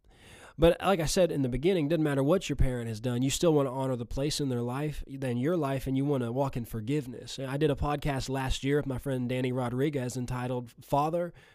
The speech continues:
Forgive My Father." And we talked about some of that. And if you haven't heard that, or unforgiveness is something that you feel like you've dealt with toward a parent, I'd encourage you to go back and listen to that. We released it this time last year in June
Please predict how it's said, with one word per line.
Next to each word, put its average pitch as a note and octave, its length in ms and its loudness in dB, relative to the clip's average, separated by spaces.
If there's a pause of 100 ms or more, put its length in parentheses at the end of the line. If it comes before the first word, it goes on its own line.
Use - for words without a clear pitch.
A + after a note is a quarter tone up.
Forgive D3 400 2
My C#3 180 -2
Father." C#3+ 480 -10 (220)
And C#3+ 80 0
we C#3+ 80 2
talked D#3+ 300 0
about A#2+ 200 -4
some A2 220 -6
of G#2+ 80 -8
that. E2+ 240 -14
And B2 100 -12
if A#2+ 160 -10
you B2 120 -8
haven't D3+ 320 -6
heard D#3 260 -4
that, C3+ 180 -4
or A#2 200 -6 (360)
unforgiveness D3+ 760 0
is A#2+ 80 -4
something C3+ 320 -2
that B2+ 120 -4
you B2 120 -6
feel C#3+ 160 -4
like B2+ 120 -4
you've G#2+ 240 -4
dealt D#3 280 -2
with C3 240 -2
toward B2+ 220 -6
a A#2 60 -4
parent, D3 380 -4
I'd B2+ 140 -4
encourage C#3 340 -2
you C3 80 -2
to A#2+ 80 -4
go B2+ 100 -4
back B2 220 -6
and G#2+ 100 -8
listen C3+ 380 -4
to A2+ 100 -6
that. F2+ 340 -14
We B2 360 -4
released C3 400 0
it A2 80 -8
this B2+ 180 -6
time B2 280 -4
last A#2 360 -6
year B2+ 240 -6 (880)
in A#2+ 160 0
June A#2+ 420 0